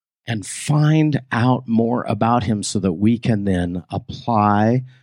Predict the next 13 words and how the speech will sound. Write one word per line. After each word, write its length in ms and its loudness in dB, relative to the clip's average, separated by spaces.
and 300 -4
work 400 0
within 320 2
that 180 -2
relationship 760 -2
that 120 -4
is 120 -6
set 240 -6
forward. 420 -8
This 440 -2
is 160 -4
our 160 2
hope. 380 -4